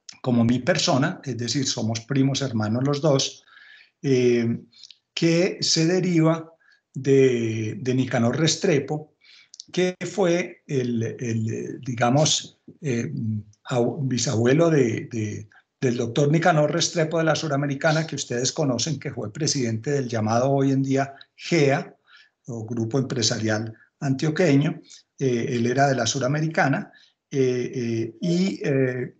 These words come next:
eh, y el, el, el, el abuelo mío, eh, Gonzalo, viene de esa misma,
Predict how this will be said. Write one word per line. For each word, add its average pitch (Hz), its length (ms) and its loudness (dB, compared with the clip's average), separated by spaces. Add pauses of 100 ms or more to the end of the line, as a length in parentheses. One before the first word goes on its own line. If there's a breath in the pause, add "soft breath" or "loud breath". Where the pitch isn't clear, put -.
(640 loud breath)
eh, 123 680 -2 (680)
y 139 280 -2
el, 127 220 -4
el, 123 320 -6
el, 131 260 -4
el 135 140 4
abuelo 139 340 4
mío, 175 540 2
eh, 135 320 -4
Gonzalo, 160 760 2 (280 loud breath)
viene 143 640 0
de 131 300 0
esa 151 220 0
misma, 139 680 -2